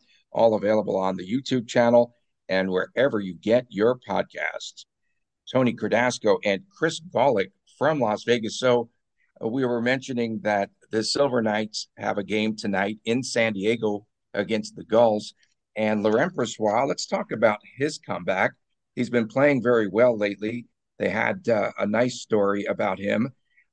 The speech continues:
on A H L dot com yesterday. Uh, and he's coming off of a couple of surgeries,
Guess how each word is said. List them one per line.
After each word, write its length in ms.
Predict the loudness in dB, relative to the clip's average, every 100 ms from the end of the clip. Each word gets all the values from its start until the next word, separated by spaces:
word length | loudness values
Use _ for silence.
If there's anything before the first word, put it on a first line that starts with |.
| _
on 300 | -2 -2 -4 -2
A 40 |
H 400 | 0 2 0 0
L 200 | 2 4
dot 240 | 2 0 -2 -4
com 360 | -2 0 -2 -6
yesterday. 680 | -4 -4 -6 -8 0 0 0 _ _ _ -4
Uh, 240 | -2 -2 -6 -18 -4
and 240 | 2 2 0
he's 180 | -6
coming 340 | -2 0 2 0
off 280 | 0 -2 -2
of 140 | -4
a 80 | -6
couple 420 | -4 -4 -2 -8
of 60 | -6
surgeries, 640 | -4 -4 -6 -6 -4 -6